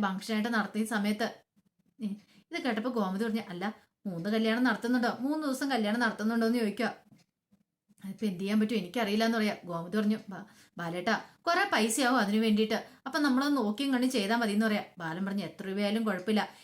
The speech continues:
എന്താണെങ്കിലും അവന്റെ ആഗ്രഹമല്ലേ, നമുക്ക് അതുപോലെ തന്നെ നടത്താം" എന്നൊക്കെ പറയാണ്. ഈ സമയത്ത്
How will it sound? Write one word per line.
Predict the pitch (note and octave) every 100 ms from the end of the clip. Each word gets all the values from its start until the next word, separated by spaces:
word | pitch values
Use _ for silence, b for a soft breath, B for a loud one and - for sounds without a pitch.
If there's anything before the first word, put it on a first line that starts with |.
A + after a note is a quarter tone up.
| B
എന്താണെങ്കിലും | D4+ C#4+ A#3 A3+ B3
അവന്റെ | A3+ G#3 B3+
ആഗ്രഹമല്ലേ, | G#3 F#3 F#3+ A3+ G#3 G3 - _
നമുക്ക് | F3+ F3+ G#3+
അതുപോലെ | G3 F3+ G3+
തന്നെ | G#3 A3
നടത്താം" | G#3+ F3+ A3 G#3 - _ F#3+
എന്നൊക്കെ | F3 F3+ G#3+
പറയാണ്. | G#3 F3 G3 F3+ - _ _ _ _ _ _ - G3 b b b _ _ _ F#3+
ഈ | E3+
സമയത്ത് | G3+ F#3 F#3+ A3